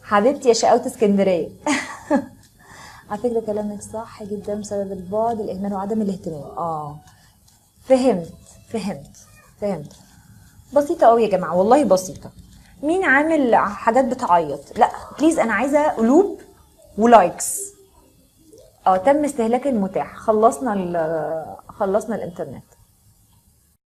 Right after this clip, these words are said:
طيب، نخش بقى على المجموعة التانية، القراءة العامة لبرج القوس الجميل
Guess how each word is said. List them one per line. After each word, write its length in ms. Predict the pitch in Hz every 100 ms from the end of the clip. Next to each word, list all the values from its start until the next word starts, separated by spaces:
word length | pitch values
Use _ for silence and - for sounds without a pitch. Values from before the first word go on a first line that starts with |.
| _ _ _ _ _ _ - - _ -
طيب، 180 | 135 - - - - - -
نخش 320 | 214 349 -
بقى 220 | 311 302
على 260 | 262 294 277
المجموعة 580 | 202 196 202 269 269 302 - _ _ _ 196
التانية، 540 | - 220 226 254 381 - -
القراءة 420 | - - 190 190
العامة 520 | 160 139 180 233 330 - _ _ _ _ _ - _ _ -
لبرج 440 | 202 180 214 214 - - 180
القوس 960 | 180 - 139 131 143 285 - - - - - _ _ _ _ _ - _ _ -
الجميل 960 | 170 165 190 185 180 180 190 269 330